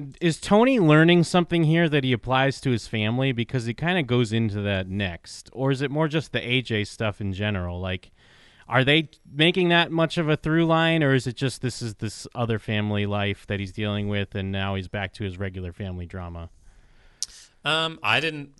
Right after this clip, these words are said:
Speaker 2: really connect it up in my head.
Speaker 1: I didn't
Speaker 2: But
Speaker 1: e-,
Speaker 2: do you th-,
Speaker 1: I didn't either.
Speaker 2: Yeah.
Speaker 1: I was just thinking about it, looking at it, like,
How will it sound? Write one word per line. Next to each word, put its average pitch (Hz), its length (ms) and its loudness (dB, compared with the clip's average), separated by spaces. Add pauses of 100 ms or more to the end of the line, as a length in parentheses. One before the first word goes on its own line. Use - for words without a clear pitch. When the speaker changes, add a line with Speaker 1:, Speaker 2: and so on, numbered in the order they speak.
Speaker 2:
really 110 440 -6
connect 104 340 -6
it 107 80 -8
up 104 140 -6
in 101 100 -10
my 98 220 -4
head. 113 260 -6
Speaker 1:
I 147 140 4
didn't 170 180 4
Speaker 2:
But 147 80 2
Speaker 1:
e-, 165 60 0
Speaker 2:
do 101 100 -10
you 107 140 -8
th-, - 120 -16 (220)
Speaker 1:
I 220 140 4
didn't 269 200 4
either. 175 200 6
Speaker 2:
Yeah. 175 100 10
Speaker 1:
I 170 80 8
was 156 120 4
just 175 200 0
thinking 151 260 4
about 143 200 6
it, 120 60 2
looking 123 360 0
at 117 140 4
it, 110 120 0
like, 104 220 -2